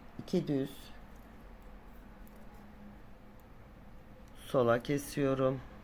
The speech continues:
Dört düz. Doluyorum. Bir, iki, üç, dört, beş düz.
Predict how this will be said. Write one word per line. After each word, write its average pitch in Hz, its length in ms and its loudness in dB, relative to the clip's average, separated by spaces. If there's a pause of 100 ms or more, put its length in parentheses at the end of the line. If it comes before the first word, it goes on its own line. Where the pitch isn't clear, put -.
(1300)
Dört 139 400 6
düz. 131 220 4 (3500)
Doluyorum. 135 680 8 (760)
Bir, 127 320 4 (800)
iki, 123 580 2 (540)
üç, - 540 0 (1500)
dört, 117 480 8 (600)
beş - 420 6
düz. 107 220 4